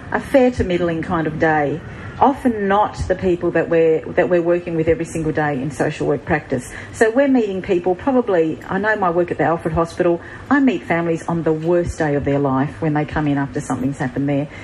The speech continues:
You know, I meet people on their worst weekend, and that's, everyone does that. Their worst day, their worst week, their worst month, their worst year, or a combination of the worst, you know, twenty-four years that somebody could,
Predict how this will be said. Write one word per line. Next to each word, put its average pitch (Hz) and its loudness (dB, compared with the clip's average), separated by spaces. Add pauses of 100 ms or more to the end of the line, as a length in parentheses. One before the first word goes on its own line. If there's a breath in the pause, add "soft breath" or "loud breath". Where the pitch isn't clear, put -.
(240 loud breath)
You 196 0
know, 190 2
I 180 0
meet 180 -2
people 175 2
on 160 0
their 160 2
worst 165 2
weekend, 160 0
and 185 -2
that's, - -2
everyone 208 2
does 160 0
that. 156 -2
Their 160 0
worst 180 0
day, 175 4
their 165 0
worst 156 0
week, 175 2
their 165 2
worst 156 2
month, 170 -2
their 165 2
worst 160 2
year, 175 4 (400 loud breath)
or 202 4
a 185 0
combination 165 -2
of 147 -2
the 156 2
worst, 156 2
you 180 0
know, 160 2
twenty-four 165 2
years 139 2
that 120 -2
somebody 156 0
could, 143 -2